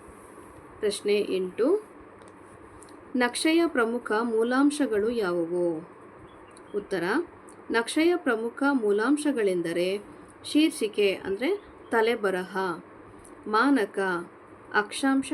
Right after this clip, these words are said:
ಹಾಗೂ ರೇಖಾಂಶಗಳು, ದಿಕ್ಕು ಹಾಗೂ ಸೂಚಿ.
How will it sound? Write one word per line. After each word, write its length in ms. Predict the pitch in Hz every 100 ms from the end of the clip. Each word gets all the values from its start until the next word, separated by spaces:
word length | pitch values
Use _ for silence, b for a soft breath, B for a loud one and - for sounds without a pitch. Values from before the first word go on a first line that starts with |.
| 339
ಹಾಗೂ 480 | 302 233 190 240 294
ರೇಖಾಂಶಗಳು, 1080 | - 208 208 214 214 214 190 180 185 170 170 - - - - - 196
ದಿಕ್ಕು 520 | 262 269 - 196 214 311
ಹಾಗೂ 640 | - 208 185 240 415 415 - - -
ಸೂಚಿ. 640 | 294 226 - 202 185 160